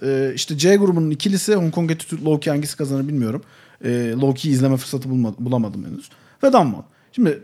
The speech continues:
Damwon çok modern bir oyun oynuyor ve yetenek olarak çok çok üstü. Damwon'a karşı şans hiç... Yani bence kimsenin şansı yok play'indekilerin. E, Splice oyununu modernize etmeye çalışıyor. Splice onlar kadar yetenekli bir takım değil. Damwon kadar. Ama sezon içinde oynadıkları oyuna bakalım abi Splice'ın.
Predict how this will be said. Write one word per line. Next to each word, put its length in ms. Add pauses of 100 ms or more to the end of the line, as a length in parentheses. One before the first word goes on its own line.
Damwon 300
çok 180
modern 260
bir 100
oyun 180
oynuyor 220
ve 60
yetenek 340
olarak 200
çok 180
çok 140
üstü. 240
Damwon'a 260
karşı 180
şans 320
hiç... 200 (220)
Yani 160
bence 180
kimsenin 260
şansı 320
yok 100 (600)
play'indekilerin. 580 (640)
E, 180
Splice 600 (460)
oyununu 360
modernize 560
etmeye 380
çalışıyor. 340
Splice 340
onlar 200
kadar 160
yetenekli 380
bir 40
takım 260
değil. 160 (200)
Damwon 320
kadar. 260 (340)
Ama 160
sezon 280
içinde 220
oynadıkları 420
oyuna 240
bakalım 360
abi 160
Splice'ın. 520